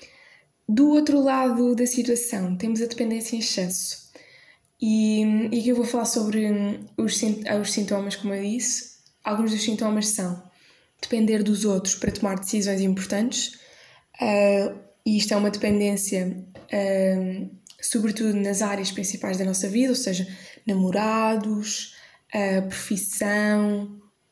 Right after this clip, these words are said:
decisões grandes, mudar de casa, situações grandes da nossa vida. Ah, uma elevada necessidade de aprovação dos outros, daquilo que nós fazemos,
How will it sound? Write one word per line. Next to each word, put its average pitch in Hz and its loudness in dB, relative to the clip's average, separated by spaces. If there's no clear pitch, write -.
decisões 220 0
grandes, 208 0
mudar 208 -2
de - -12
casa, 214 -4
situações 233 -4
grandes 202 0
da 196 -2
nossa 190 -2
vida. 180 -6
Ah, 208 2
uma 240 6
elevada 233 2
necessidade 214 0
de 196 0
aprovação 190 -2
dos 233 0
outros, 190 -2
daquilo 202 -2
que 202 -4
nós 185 -2
fazemos, 226 -4